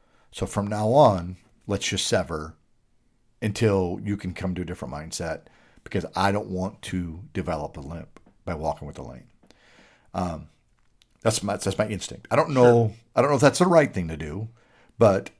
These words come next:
Speaker 1: I've said for many, many years, in order for us to achieve uncommon, we have to follow the right people.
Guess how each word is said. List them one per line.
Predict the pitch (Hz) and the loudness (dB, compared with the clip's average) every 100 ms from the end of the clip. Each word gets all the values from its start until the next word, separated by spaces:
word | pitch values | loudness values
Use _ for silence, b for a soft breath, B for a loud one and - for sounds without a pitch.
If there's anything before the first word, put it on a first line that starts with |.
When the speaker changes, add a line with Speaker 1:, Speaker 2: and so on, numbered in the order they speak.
| _ - | _ -4
Speaker 1:
I've | 98 - | -4 0
said | 117 113 | 0 0
for | 98 | -2
many, | 95 101 | -4 -4
many | 98 90 | -4 -6
years, | 87 147 98 76 78 - b b b b | -2 -2 -2 -4 -12 -18 b b b b
in | 98 | -2
order | 98 101 | 0 -2
for | 95 95 | -2 -2
us | 101 107 | -2 -2
to | - | -6
achieve | - 127 107 90 - _ - | -2 0 0 -2 -8 _ -4
uncommon, | 104 95 - 120 135 73 69 98 - _ _ b b _ | -2 -2 0 2 2 -4 -12 -14 -16 _ _ b b _
we | 120 | -4
have | 113 - 104 117 117 | -4 0 2 2 -2
to | 101 | -10
follow | - 92 101 107 95 87 | -2 0 2 0 -2 -6
the | 85 | -8
right | 82 85 90 - | -6 -6 -8 -10
people. | - 110 82 - | -12 -10 -10 -12